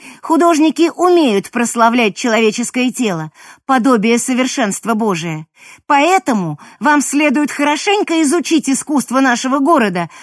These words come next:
прежде чем малевать что-либо на его стенах».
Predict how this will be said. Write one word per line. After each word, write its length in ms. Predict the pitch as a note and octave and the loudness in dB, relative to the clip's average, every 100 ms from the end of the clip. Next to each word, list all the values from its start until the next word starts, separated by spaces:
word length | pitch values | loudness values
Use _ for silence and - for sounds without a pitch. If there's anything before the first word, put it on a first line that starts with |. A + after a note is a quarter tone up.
| - | -14
прежде 360 | - D4+ C4+ B3+ | -2 0 2 0
чем 180 | - C4 | 0 4
малевать 460 | C4 C4+ D4+ F4 | 4 4 2 0
что-либо 440 | - D#4 C#4+ B3 A3 | 0 0 2 2 2
на 140 | B3+ | 2
его 160 | C4 C4+ | 2 0
стенах». 640 | C4 D#4+ D#4 G#3 D3+ - | -2 0 2 0 -4 -14